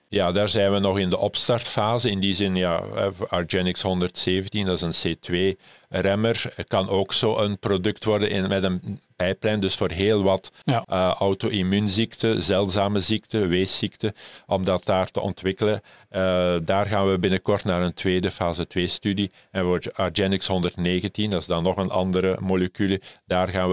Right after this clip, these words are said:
Speaker 1: we binnenkort van start gaan met de eerste klinische studie. Dus ja, op dit moment heeft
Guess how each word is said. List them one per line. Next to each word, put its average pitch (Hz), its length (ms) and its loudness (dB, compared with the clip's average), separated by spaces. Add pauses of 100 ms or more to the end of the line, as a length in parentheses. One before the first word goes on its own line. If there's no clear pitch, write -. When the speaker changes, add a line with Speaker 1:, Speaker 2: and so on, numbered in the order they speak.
Speaker 1:
we 90 80 2
binnenkort 90 440 -2
van 87 200 -4
start - 340 -2
gaan 87 180 -4
met 85 140 -4
de 87 80 -8
eerste 95 500 -2 (420)
klinische 104 420 0
studie. 104 420 0
Dus 98 260 0
ja, 87 340 0 (220)
op 90 160 -10
dit 95 140 -2
moment 101 360 0
heeft 92 460 -2